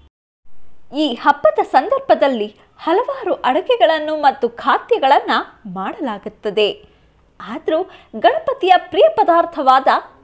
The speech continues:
ಮೋದಕಕ್ಕೆ ಈ ಹಬ್ಬದಲ್ಲಿ ಹೆಚ್ಚಿನ ಪ್ರಾಧಾನ್ಯತೆ ಇದ್ದೇ ಇರುತ್ತೆ. ಇದು ಗಣಪತಿಯ ನೆಚ್ಚಿನ ತಿಂಡಿ, ಆದ್ರಿಂದ ಇದನ್ನ ತಪ್ಪದೆ ಮಾಡಲಾಗತ್ತೆ. ಜೊತೆಗೆ ಕರ್ಜಿಕಾಯಿ, ಲಾಡು,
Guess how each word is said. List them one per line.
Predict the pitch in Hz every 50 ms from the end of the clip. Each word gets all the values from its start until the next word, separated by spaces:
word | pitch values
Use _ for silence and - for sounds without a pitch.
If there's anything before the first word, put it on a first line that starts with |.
| _ 220
ಮೋದಕಕ್ಕೆ | 196 190 214 277 440 - 523 - 320 294 294 - - 262 294 302 - _ _ _ _ _
ಈ | 220 226 220
ಹಬ್ಬದಲ್ಲಿ | 208 208 - 226 - - - 508 554 523 480 370 320 349 370 - - - _ _ _
ಹೆಚ್ಚಿನ | _ - 294 370 - - - 571 554 494 -
ಪ್ರಾಧಾನ್ಯತೆ | - 339 339 330 302 247 269 277 294 269 269 262 254 302 - - 285 - - _ _ _ _
ಇದ್ದೇ | - 466 622 523 427 320 262 240
ಇರುತ್ತೆ. | 220 196 208 - - _ 220 214 - - - - _ _ _ _ _ _ _ _ _ _ _ _ _
ಇದು | 240 262 247 294 254 277 - - -
ಗಣಪತಿಯ | 233 214 262 330 - - - 508 - - 277 254 247 - - -
ನೆಚ್ಚಿನ | 415 494 640 622 - - 392 285 269
ತಿಂಡಿ, | 262 - 269 226 208 208 220 208 - - _ _ _ _ _ _ _ _ _ _ _
ಆದ್ರಿಂದ | - - 622 640 - 571 554 508 494 453 370
ಇದನ್ನ | 359 370 370 370 381
ತಪ್ಪದೆ | 381 - - - - - _ - 554 494 453
ಮಾಡಲಾಗತ್ತೆ. | 427 359 277 247 233 226 226 220 226 226 196 202 196 - - 233 190 - - _ _ _ _ _ _ _ _ _ _ _ _ _ 285
ಜೊತೆಗೆ | - - - - 554 480 330 330
ಕರ್ಜಿಕಾಯಿ, | 349 - - 277 247 - - - - - - 330 285 269 277 277 294 302 302
ಲಾಡು, | 285 240 220 294 440 440 359 302